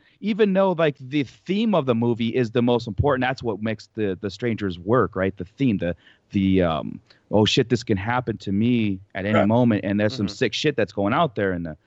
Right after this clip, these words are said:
Speaker 1: whole premise of it, you know, of being stalked, and, uh, that is the character of its own. And you're right. It's like,
Speaker 2: Yeah.
Speaker 1: well,
Speaker 3: Mm-hmm.
Speaker 1: I, you know, you could pick me or the guy next to me to play this part. Um, you know,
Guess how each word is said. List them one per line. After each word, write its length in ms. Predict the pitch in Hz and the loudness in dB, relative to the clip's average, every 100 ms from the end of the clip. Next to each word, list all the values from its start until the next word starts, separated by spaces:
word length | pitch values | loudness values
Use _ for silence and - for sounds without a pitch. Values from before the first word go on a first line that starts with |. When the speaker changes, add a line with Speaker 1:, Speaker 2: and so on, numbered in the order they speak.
| _ | _
Speaker 1:
whole 340 | 120 135 123 | -2 2 2
premise 540 | 113 - 139 165 160 110 | 4 2 2 0 -2 -2
of 180 | 98 | -2
it, 220 | 92 90 98 | -2 -4 -4
you 80 | |
know, 100 | 98 95 | -2 -2
of 80 | 87 | -2
being 220 | 110 98 | -2 -2
stalked, 680 | - - 120 123 147 110 101 | -6 -4 2 4 2 0 -4
and, 200 | 95 98 | -2 0
uh, 200 | 95 85 _ _ _ - 101 | 0 -2 _ _ _ -16 -4
that 420 | 127 139 165 151 _ | 0 0 0 -4 _
is 200 | 135 123 | -4 -2
the 100 | 117 | -4
character 640 | 110 135 123 104 104 98 95 _ _ - | -6 -2 -2 -2 -6 -8 -10 _ _ -6
of 140 | 92 | -6
its 140 | 95 160 | -2 0
own. 200 | 147 98 | 0 0
And 100 | 98 | -4
you're 100 | 98 | -2
right. 220 | 139 104 | -2 -2
It's 120 | 80 | -4
like, 100 | 101 | -6
Speaker 2:
Yeah. 60 | - | -4
Speaker 1:
well, 160 | 110 101 | -4 -4
Speaker 3:
Mm-hmm. 100 | 110 | -10
Speaker 1:
I, 60 | - _ _ - - - - 113 | -18 _ _ -20 -20 -20 -20 -6
you 100 | 127 | 0
know, 160 | 117 113 | 2 2
you 160 | 123 | 2
could 180 | 123 120 | 0 0
pick 300 | 135 117 104 | 2 0 0
me 160 | 123 180 | 2 2
or 120 | 135 | 2
the 100 | 107 | 0
guy 200 | 123 123 | 0 0
next 300 | 127 123 - | 0 -4 -8
to 60 | 98 | -8
me 160 | 98 | -8
to 140 | 101 92 | -8 -10
play 260 | 107 101 | -6 -4
this 220 | 92 101 - | -2 -4 -6
part. 460 | - 165 92 78 _ _ - - | -2 0 0 -4 _ _ -14 -8
Um, 460 | 90 90 90 87 - _ - | -4 -2 -2 -6 -12 _ -8
you 160 | - | -4
know, 260 | 87 87 | -2 -4